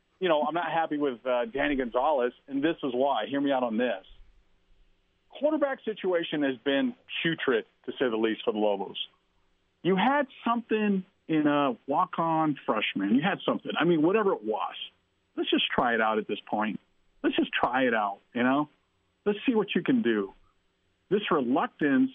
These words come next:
and I think it, I think a lot of it is, like, I really believe is the coaching staff sitting there saying, "Well, he's a walk-on. We can't get him in. He's a walk-on." You know, what about Terry Wilson? What about Terry Wilson? He hasn't done anything. Not in my view.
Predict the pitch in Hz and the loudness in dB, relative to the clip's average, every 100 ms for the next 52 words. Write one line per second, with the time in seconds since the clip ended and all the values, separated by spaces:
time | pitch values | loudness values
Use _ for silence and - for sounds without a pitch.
0 | - - 175 277 294 147 139 143 139 240 | -2 0 0 0 0 0 0 -2 -2 -2
1 | 151 120 131 131 120 117 110 - 110 90 | 2 2 2 0 -2 -4 -4 -4 -4 -4
2 | _ _ _ _ _ _ _ 143 175 220 | _ _ _ _ _ _ _ 0 2 2
3 | 175 147 151 139 120 131 127 160 151 135 | 0 -2 -2 -2 -4 -6 -4 -4 -2 -4
4 | - 123 110 131 120 113 - 120 123 131 | 0 -2 -2 0 0 0 -2 0 2 2
5 | 131 123 110 101 98 95 - 92 92 95 | 2 2 0 0 0 -2 -4 -4 -4 -6
6 | - _ _ _ _ _ _ _ _ _ | -8 _ _ _ _ _ _ _ _ _
7 | 131 127 123 107 98 92 92 95 95 131 | -2 0 -2 -2 -2 -2 -2 -2 -2 0
8 | 120 95 - - - - - - _ _ | 0 0 -4 -6 -6 -4 -6 -12 _ _
9 | _ _ _ _ - 113 117 135 127 101 | _ _ _ _ 0 2 4 2 0 -2
10 | - 110 98 95 - 156 277 294 320 302 | -4 -4 -4 -4 0 2 2 2 0 0
11 | - 226 196 170 156 - 131 110 - 269 | 0 0 2 2 0 -2 -6 -8 -8 -6
12 | 254 285 285 294 262 196 151 117 - 226 | 0 0 0 0 -2 -2 -4 -4 -10 -4
13 | 277 269 285 226 202 220 254 | -2 0 0 0 -2 -2 -4